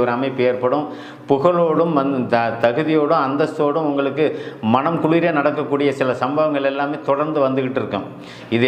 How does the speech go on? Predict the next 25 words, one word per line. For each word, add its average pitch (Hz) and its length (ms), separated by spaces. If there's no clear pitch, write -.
எல்லாமே 147 320
மேசராசிக்காரர்களுக்கு 131 1120
இந்த 123 180
சனி 131 280
பெயர்ச்சி, 131 340
அதுக்கடுத்து 151 540
அடுத்து 143 200
மே 135 80
மாசம் 135 240
வரக்கூடிய 123 360
குரு 131 140
பெயர்ச்சி, 123 340
ராகு 120 280
கேது 117 260
பெயர்ச்சியின் 113 400
மூலமாக 123 480
உங்களுக்கு 117 380
சாதகமான 151 400
வருஷமா 139 360
தான் 160 140
இந்த 139 180
ரெண்டரை 127 260
வருஷம் 127 340
ஓடுமே 131 280
தவிர 127 220